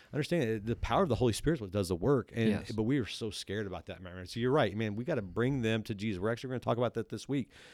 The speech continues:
Speaker 1: talking about our sphere and what that looks
Speaker 2: Mm-hmm.
Speaker 1: like and what does that mean, to actually influence others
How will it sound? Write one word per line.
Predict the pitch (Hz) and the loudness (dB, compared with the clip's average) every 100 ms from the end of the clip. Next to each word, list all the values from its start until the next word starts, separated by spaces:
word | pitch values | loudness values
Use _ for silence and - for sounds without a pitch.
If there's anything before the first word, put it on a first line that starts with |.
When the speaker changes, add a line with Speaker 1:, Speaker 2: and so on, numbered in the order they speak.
| - | -2
Speaker 1:
talking | 113 | 2
about | 113 113 - | 4 2 0
our | 107 | -2
sphere | - - 131 98 104 | 0 2 4 2 0
and | 101 | 0
what | 104 110 | 2 4
that | 101 | 6
looks | 101 98 | 4 4
Speaker 2:
Mm-hmm. | |
Speaker 1:
like | 101 95 | 2 0
and | 104 92 101 | -4 -4 0
what | 131 | 2
does | 156 | 2
that | 123 101 | 0 -2
mean, | 101 107 95 85 - - - _ | 0 0 0 -4 -10 -20 -20 _
to | - 120 | -4 -2
actually | 113 113 | -2 -4
influence | - 113 113 117 104 101 | -2 -2 0 0 2 0
others | 101 95 90 - | 0 0 -2 -4